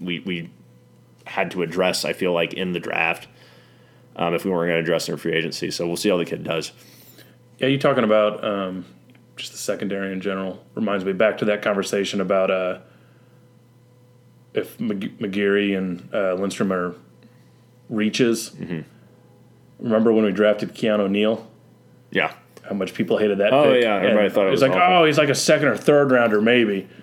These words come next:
Speaker 1: No, he's one of the most intimidating safeties in
Speaker 2: Yeah,
Speaker 1: the N F L.
Speaker 2: so,
Speaker 1: Yeah.
Speaker 2: I mean, we gotta trust the football people at some point, you know?
Speaker 1: Right, exactly. I mean, there's only so much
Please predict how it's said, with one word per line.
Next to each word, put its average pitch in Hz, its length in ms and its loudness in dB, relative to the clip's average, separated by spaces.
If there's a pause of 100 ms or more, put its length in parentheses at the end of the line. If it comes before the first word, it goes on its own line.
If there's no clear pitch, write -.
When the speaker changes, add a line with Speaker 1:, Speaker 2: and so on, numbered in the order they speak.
Speaker 1:
No, 87 180 -2
he's 90 140 0
one 95 100 2
of 90 60 0
the 90 40 2
most 87 140 -2
intimidating 87 400 -4
safeties 82 460 -4
in 78 200 -12 (100)
Speaker 2:
Yeah, 160 180 0
Speaker 1:
the - 80 0
N 80 80 -4
F - 80 -6
L. 85 100 -2
Speaker 2:
so, 107 640 2
Speaker 1:
Yeah. - 1000 -20
Speaker 2:
I 131 40 -2
mean, 120 100 2
we 123 60 0
gotta 123 160 2
trust - 260 0
the 117 60 -10
football 95 380 -2
people 92 260 -6
at 90 80 -10
some 95 160 -6
point, 95 180 -6
you 92 80 -10
know? 92 100 -4
Speaker 1:
Right, 101 200 4
exactly. 85 440 0
I - 80 -12
mean, 95 180 0
there's 95 180 2
only 101 160 4
so 101 180 2
much 90 400 0